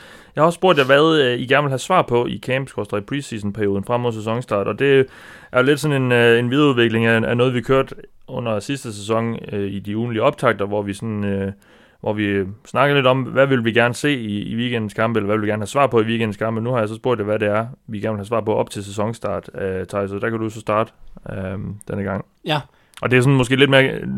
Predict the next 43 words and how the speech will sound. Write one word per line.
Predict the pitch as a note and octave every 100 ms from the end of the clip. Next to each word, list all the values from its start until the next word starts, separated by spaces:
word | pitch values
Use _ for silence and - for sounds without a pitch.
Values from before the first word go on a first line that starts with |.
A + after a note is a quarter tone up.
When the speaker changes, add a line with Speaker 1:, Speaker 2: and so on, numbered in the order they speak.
| A#2+ C3+
Speaker 1:
det | C#3
ligger | C#3 D3+
sig | C3
jo | B2
lidt | C#3+
op | C#3 B2
af |
det, | C3+
vi | A#2+
allerede | A#2+ A#2+
har | A#2
snakket | A#2+ A2+
om, | A2
men, | G#2+
øhm, | G#2 G#2 A2+
øhm, | - A2 A2+ C3 - - - _
hensigten | - B2 C3 A2 G#2+
er, |
at | A2 G#2+ G2+
det | G#2+
måske | G2+ -
bliver | G2+ G#2
lidt | G#2+
mere | G#2
generelt, | G2+ G2 G2+ G#2 -
så. | -
Speaker 2:
Ja, | C#3 C3 A#2 -
jamen, | C3+ C#3
øhm, | C3+ C3 C3 B2 B2 A#2 - _ _ -
det | C3
første | D3+ C#3+
ting, | A2+ A#2
jeg | A2+ - _ _ _ _ _ _ _ _ _ -
rigtig | C3+
gerne | B2+ A#2
vil |
kigge | - B2
lidt | B2+ -
på, | C3+ B2+
det | B2+ A#2+
er | A#2 A#2+ - -
Chiefs | - D3 -
forsvar. | - A#2+ - B2